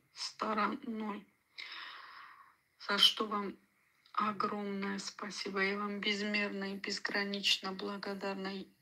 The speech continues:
Я надеюсь, Инга, что я в скором времени приеду и обязательно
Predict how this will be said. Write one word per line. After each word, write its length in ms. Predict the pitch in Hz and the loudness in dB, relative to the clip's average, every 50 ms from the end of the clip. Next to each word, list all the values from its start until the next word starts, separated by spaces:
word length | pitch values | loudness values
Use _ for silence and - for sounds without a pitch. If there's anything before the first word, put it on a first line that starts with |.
| _ - | _ -8
Я 200 | - - 208 202 | -6 -4 -2 -2
надеюсь, 680 | 196 202 202 202 196 - - 208 208 202 196 - - - | 0 0 0 0 2 0 0 0 -2 0 2 2 2 2
Инга, 260 | 196 190 190 196 196 196 | 0 -2 -2 -2 -2 0
что 560 | 196 - - - - - - 185 185 185 175 175 | 0 0 0 0 -2 -2 0 0 0 0 0 0
я 280 | 180 196 202 202 214 | 0 2 2 2 2
в 80 | 208 - | 2 4
скором 560 | - - - - 208 208 208 196 196 196 196 196 | 4 4 4 4 0 -2 -2 -2 -2 -2 -2 -2
времени 720 | 190 190 190 220 220 220 202 202 196 196 196 196 - - _ _ _ _ - 233 - | -2 -2 -2 -2 -2 -2 -4 -4 -4 -6 -6 -8 -10 -12 _ _ _ _ -20 -20 -14
приеду 600 | - - - 202 202 196 208 208 202 196 - 202 | -8 -4 -2 -2 0 2 2 2 2 2 0 -2
и 160 | 196 190 190 196 | 0 0 2 0
обязательно 960 | 190 185 185 - 208 196 196 - 202 202 202 - - 196 196 190 190 202 | 0 0 0 0 0 0 0 0 -2 -2 -2 -4 -4 -4 -4 -4 -4 -6